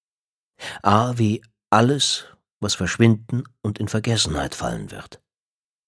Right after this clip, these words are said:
Alle Erinnerungen und Gefühle, alle Habseligkeiten und Besitztümer. Alles, was den Rahmen eines Lebens gebildet hat.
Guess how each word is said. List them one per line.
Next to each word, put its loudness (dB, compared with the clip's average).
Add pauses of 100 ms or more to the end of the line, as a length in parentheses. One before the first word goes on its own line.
(220)
Alle 2
Erinnerungen 0
und -14
Gefühle, -6 (800)
alle 0
Habseligkeiten -2
und -4
Besitztümer. -4 (960)
Alles, 2
was -8
den 4
Rahmen 4
eines -2
Lebens 0
gebildet -10
hat. -18